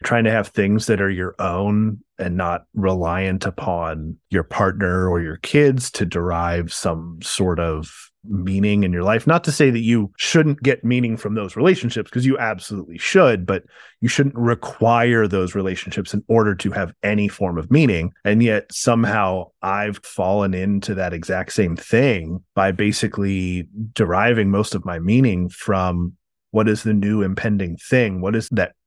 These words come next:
pressure that I always forced on myself so that I would get things done? And I've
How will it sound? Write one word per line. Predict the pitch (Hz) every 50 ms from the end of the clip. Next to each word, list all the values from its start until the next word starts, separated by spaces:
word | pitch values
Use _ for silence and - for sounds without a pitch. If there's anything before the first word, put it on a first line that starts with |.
| _ _ _ _ _ _ -
pressure | - 113 110 - - 110
that | 98 95
I | 87 82
always | 82 87 95 92 92 -
forced | - - - 123 131 123 - -
on | 98 92
myself | 90 90 - - 92 82 -
so | - - 156 143
that | 135 123
I | 117 110
would | 92 92 113 123 120 98 - -
get | - 98 - _ -
things | - 95 82 78 78 - -
done? | - 110 135 160 135 95 82 80 82 85 - _ _ _ _ _ _ _ _ _ -
And | 95 92 92
I've | 90 90 90 90 87 - -